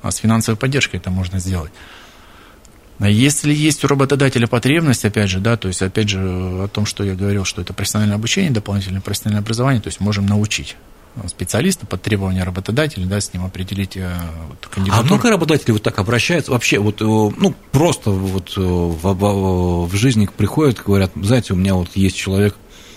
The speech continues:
Speaker 2: а могу я его обучить тот, который мне нужен? Вот. Часто использ-, пользуются
Speaker 1: Ну,
Speaker 2: такой
Speaker 1: вот,
Speaker 2: услугой
Speaker 1: вот
Speaker 2: работодателя?
Speaker 1: смотрите, мы щас, э, <clears throat> э, отуч-, э, у нас, э, по программе профессионального обучения,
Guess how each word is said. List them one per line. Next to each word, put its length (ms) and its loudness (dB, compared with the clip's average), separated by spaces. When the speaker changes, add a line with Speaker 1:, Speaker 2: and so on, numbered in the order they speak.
Speaker 2:
а 60 2
могу 260 4
я 80 6
его 200 4
обучить 360 0
тот, 220 -4
который 320 -2
мне 160 2
нужен? 380 0
Вот. 720 -2
Часто 300 2
использ-, 500 2
пользуются 400 4
Speaker 1:
Ну, 60 4
Speaker 2:
такой 160 4
Speaker 1:
вот, 120 6
Speaker 2:
услугой 360 2
Speaker 1:
вот 20 4
Speaker 2:
работодателя? 600 0
Speaker 1:
смотрите, 260 0
мы 160 2
щас, 400 0
э, 500 4
<clears throat> 80 -20
э, 140 2
отуч-, 480 -2
э, 360 0
у 40 0
нас, 420 0
э, 260 0
по 280 2
программе 360 2
профессионального 460 0
обучения, 540 2